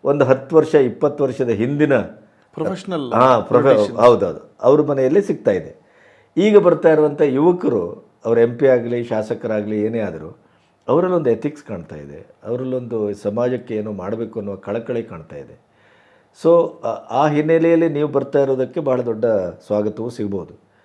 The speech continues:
Speaker 1: ಆ, ಅದು ನಿರಂತರವಾಗಿ ಮುಂದುವರಿಬೋದಾ ಅಥವಾ ಮಧ್ಯದಲ್ಲಿ ಎಲ್ಲಾದರೂ ಈ, ಆ, ಮ-, ಆರಂಭದಲ್ಲಿ ಅಗಸ ಬಟ್ಟೆಯನ್ನು ಎತ್ತೆತ್ತು ಒಗೆತಾ ಇದ್ದ ಹಾಗೆ,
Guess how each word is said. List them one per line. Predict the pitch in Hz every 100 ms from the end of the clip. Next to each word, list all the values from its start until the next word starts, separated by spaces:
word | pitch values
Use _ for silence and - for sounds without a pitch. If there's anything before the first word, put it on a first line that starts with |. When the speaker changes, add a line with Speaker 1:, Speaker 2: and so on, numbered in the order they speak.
| _ _ _ _ - -
Speaker 1:
ಆ, |
ಅದು | 127 - 151 190
ನಿರಂತರವಾಗಿ | - - 135 170 180 180 180
ಮುಂದುವರಿಬೋದಾ | 139 135 160 160 151 143 143
ಅಥವಾ | 202 - - 131 170
ಮಧ್ಯದಲ್ಲಿ | 165 143 151 160 156
ಎಲ್ಲಾದರೂ | 147 143 143
ಈ, | 135 135 120 110 - _ _ _
ಆ, | - 117 113
ಮ-, | 110 107 107 107 98 92
ಆರಂಭದಲ್ಲಿ | - 123 139 139 135 127
ಅಗಸ | 123 127 139
ಬಟ್ಟೆಯನ್ನು | 117 110 131 127 117
ಎತ್ತೆತ್ತು | 107 135 127 127
ಒಗೆತಾ | 117 120 120
ಇದ್ದ | 117 107
ಹಾಗೆ, | 107 92 78